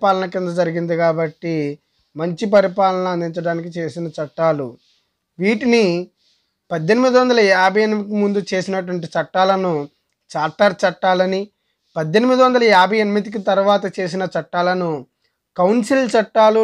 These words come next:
లేదా భారత ప్రభుత్వ చట్టాలు అంటారు. గుర్తుపెట్టుకోండి, చార్టర్ చట్టాలంటే పద్దెనిమిది వందల యాభై ఎనిమిదికి ముందు చేసినటువంటి చట్టాలు. అదే పద్దెనిమిది వందల యాభై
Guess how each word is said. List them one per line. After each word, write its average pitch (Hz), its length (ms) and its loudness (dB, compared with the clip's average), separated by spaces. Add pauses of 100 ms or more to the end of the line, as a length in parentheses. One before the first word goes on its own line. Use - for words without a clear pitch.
లేదా 202 320 2 (760)
భారత 175 500 0 (140)
ప్రభుత్వ 214 380 -2 (120)
చట్టాలు 180 640 0 (340)
అంటారు. 143 360 -12
గుర్తుపెట్టుకోండి, 185 840 -4 (680)
చార్టర్ 147 460 2
చట్టాలంటే 214 720 0 (680)
పద్దెనిమిది 190 460 0
వందల 226 220 2 (180)
యాభై 175 360 2
ఎనిమిదికి 214 440 -2 (120)
ముందు 196 200 0 (120)
చేసినటువంటి 196 560 -4 (100)
చట్టాలు. 156 460 -4 (880)
అదే 226 140 4 (140)
పద్దెనిమిది 233 440 0
వందల 247 200 0 (200)
యాభై 190 280 2